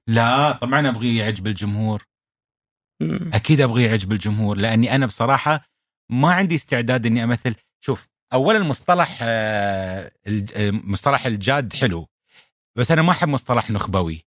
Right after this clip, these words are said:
Speaker 2: آه.
Speaker 1: لأن أنت ياس تحد ال-، تحد ال-، المسرح للجمهور.
Speaker 2: شوف، كلمة نخبوي يمكن بالعربي ترجمتها يعني نيش
Speaker 1: إليت،
Speaker 2: بال-،
Speaker 1: إيه،
Speaker 2: آه،
Speaker 1: مثلا.
Speaker 2: نيش بال-، أو لي-، إيه، إليت نخبوي ممكن تكون. نيش
Speaker 1: مم.
Speaker 2: شوية يعني ما أعرف شو ترجمتها بال-،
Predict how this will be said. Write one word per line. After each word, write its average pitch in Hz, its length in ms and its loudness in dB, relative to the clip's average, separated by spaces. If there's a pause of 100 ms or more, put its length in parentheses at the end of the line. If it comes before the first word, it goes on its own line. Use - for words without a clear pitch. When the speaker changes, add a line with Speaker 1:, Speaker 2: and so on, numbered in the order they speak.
(340)
Speaker 2:
آه. 123 320 2
Speaker 1:
لأن 120 200 4
أنت 160 180 -2
ياس 165 180 2
تحد 160 420 -2
ال-، 127 760 0
تحد 160 440 -4
ال-، 107 840 0 (100)
المسرح 147 400 2
للجمهور. 92 600 -2
Speaker 2:
شوف، - 160 4
كلمة 247 340 8
نخبوي 170 680 4 (380)
يمكن 165 420 2
بالعربي 160 460 4
ترجمتها 170 680 4
يعني 151 200 4
نيش 196 360 8
Speaker 1:
إليت، 139 280 6
Speaker 2:
بال-، 139 160 0
Speaker 1:
إيه، 127 340 2
Speaker 2:
آه، 120 140 2
Speaker 1:
مثلا. 113 380 -2
Speaker 2:
نيش 196 320 6
بال-، 165 120 0
أو 175 180 6
لي-، 208 220 4
إيه، 165 320 2 (100)
إليت 254 420 6
نخبوي 160 420 4
ممكن 123 260 -2
تكون. 120 300 -2
نيش 214 220 4
Speaker 1:
مم. 208 60 0
Speaker 2:
شوية 196 260 6
يعني 170 180 6
ما 175 120 6
أعرف 160 180 4
شو 151 60 0
ترجمتها 131 500 2
بال-، 120 240 -6